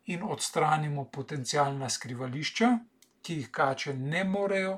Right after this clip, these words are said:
ustvarjati same. Kače se v takšnem okolju čutijo ogrožene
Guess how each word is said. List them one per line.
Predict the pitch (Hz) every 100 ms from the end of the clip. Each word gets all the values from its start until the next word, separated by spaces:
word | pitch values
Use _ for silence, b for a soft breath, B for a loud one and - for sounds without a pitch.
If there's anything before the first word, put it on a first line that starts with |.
| - _
ustvarjati | - - 175 175 175 180
same. | - 196 196 208 - _ _ _ _ _ _ _
Kače | - 208 202 -
se | -
v | 160 170
takšnem | 185 165 175 160
okolju | 147 165 165 147
čutijo | 143 156 151 151 143 143
ogrožene | 123 156 165 180 214 233